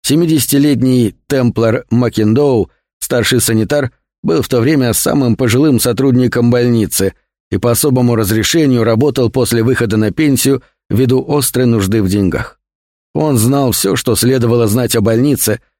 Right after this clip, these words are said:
хоть и не всегда делился этими сведениями. «Стивен Броувард», сказал старик, «сферу построили специально для него еще в сорок девятом. Тогда-то он и поступил сюда после того, что натворил».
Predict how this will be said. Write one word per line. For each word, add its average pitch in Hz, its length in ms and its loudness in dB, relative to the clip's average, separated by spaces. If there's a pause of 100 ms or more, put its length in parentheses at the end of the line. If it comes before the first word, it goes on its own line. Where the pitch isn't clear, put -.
(140)
хоть 151 180 0
и 147 100 2
не 131 160 2
всегда 131 440 0
делился 117 480 2
этими 120 300 0
сведениями. 78 720 -2 (720)
«Стивен 185 680 0
Броувард», 120 840 0 (320)
сказал 104 420 -2
старик, 95 460 -2 (500)
«сферу 175 460 -2
построили 156 680 0
специально 156 680 0
для 139 160 2
него 139 340 2
еще 123 400 2
в - 60 -4
сорок 139 320 0
девятом. 110 600 0 (480)
Тогда-то 131 540 0
он 175 160 2
и 185 60 -2
поступил 165 640 0
сюда 143 320 0
после 135 360 0
того, 123 300 2
что - 180 -2
натворил». 110 640 0